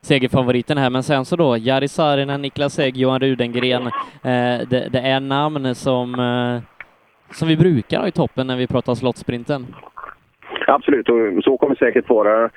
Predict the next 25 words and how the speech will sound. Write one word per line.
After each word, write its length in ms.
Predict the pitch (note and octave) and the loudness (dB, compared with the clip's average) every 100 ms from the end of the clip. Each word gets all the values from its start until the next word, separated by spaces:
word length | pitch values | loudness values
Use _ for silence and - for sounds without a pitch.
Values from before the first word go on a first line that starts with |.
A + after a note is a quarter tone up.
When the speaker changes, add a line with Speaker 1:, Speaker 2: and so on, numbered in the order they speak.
| - D#3+ | -6 0
Speaker 2:
idag 420 | A#2+ A2+ B2 B2+ | 4 4 4 4
också. 260 | G2+ - F#2+ | 2 0 2
Men, 300 | G2+ G#2 G#2 | 2 2 2
eh, 200 | G#2 G2+ - - - - | 2 0 -6 -16 -16 -4
den 100 | A2 | 0
här 120 | A2+ A2 | 0 0
Tobias 380 | A#2 A#2+ A#2 | 0 2 4
Johansson, 440 | C#3 A#2+ B2 A#2+ F#2 | 2 2 2 2 4
då 80 | A2 | 4
har 40 | |
vi 120 | G#2 | 2
sett 280 | - G#2 - - | 2 -2 -2 0
hans, 240 | A2 F#2+ - - | 0 0 -2 2
eh, 240 | G2+ F#2+ G2 - - - | 2 2 -2 -10 -12 -8
hans 260 | - G#2 G2+ - | 0 0 0 0
tidigare 680 | D3 G#2 F#2 A2+ A2 G#2+ G2+ - - - - - - | 0 2 4 4 4 4 0 -4 -18 -18 -14 -2 2
körningar 580 | D3 A#2+ G2+ A2+ B2 A2 | 4 4 4 4 4 4
i 60 | G2+ | 4
år, 320 | F#2 F2+ F2 G#2+ | 4 2 0 2
eh, 400 | F#2+ F#2 F#2 F#2 | 4 4 4 4
just 260 | F2+ - - - - | 2 0 0 0 0
när 240 | A#2+ A#2 A2 | 2 4 4
det 120 | A2 | 4
allt 220 | A2 G2+ | 2 2
funkar. 640 | - A#2 - - A2+ F#2+ | 0 0 -2 -2 0 0